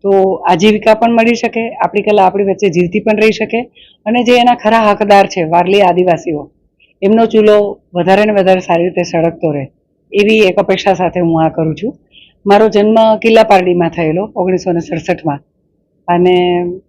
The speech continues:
અત્યારે મારા હસબન્ડની જોબને કારણે અમે લોકો ગાંધીનગર છીએ. Actually આ, આ જે ચિત્રો છે ને,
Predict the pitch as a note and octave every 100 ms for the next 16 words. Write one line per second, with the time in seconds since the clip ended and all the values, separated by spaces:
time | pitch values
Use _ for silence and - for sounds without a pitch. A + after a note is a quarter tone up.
0 | _ _ - G#3 A#3+ A3 A3 G#3 F#3+ F#3+
1 | F#3 G3+ G3+ F#3+ F3+ F3 F#3 F#3 E3+ E3+
2 | E3 E3+ G#3+ G3+ F#3 E3 D3 D3 F3 -
3 | B3 B3 D4+ D4 D4 D4 - A3+ A#3 G#3
4 | A3 B3 C#4 C#4 C4+ D4 D#4+ E4 C4 G3